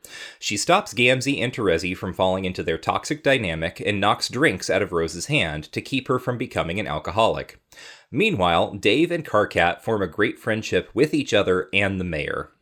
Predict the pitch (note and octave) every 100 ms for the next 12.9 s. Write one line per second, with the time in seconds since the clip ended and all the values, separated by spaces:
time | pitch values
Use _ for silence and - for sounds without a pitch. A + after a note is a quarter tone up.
0 | - - G2 E3 - E3+ F3 - A2+ A#2+
1 | A2 A#2 - F#2 G#2+ F#2+ F2 F#2+ G2+ D3+
2 | D3 A2+ F#2 G2+ G2+ E2+ D#2+ C#3 C3 C3
3 | F2 F#2 D#2 D#2 - C3+ - C#3+ - -
4 | - - B2+ B2+ F3+ D#3 F2+ - C#3+ G2
5 | F2+ E2 - F2 E2+ - E2+ E2+ C3+ C3+
6 | C3 - G2 E2+ - C3 B2+ A2+ - G#2
7 | E2+ - F2 - D#2 - D3 B2 G2+ -
8 | - F2 E2 - E2 D#2 - D2 - -
9 | _ _ - _ - - _ _ G#2 -
10 | F3 G#3 F3 A2 F#2+ G2 G2 - F#2 A2
11 | - D#2 - D#2+ F2 F2 F2+ G#2+ A2+ -
12 | F2+ D#2+ D2+ D#2 F#2 - D#3 D3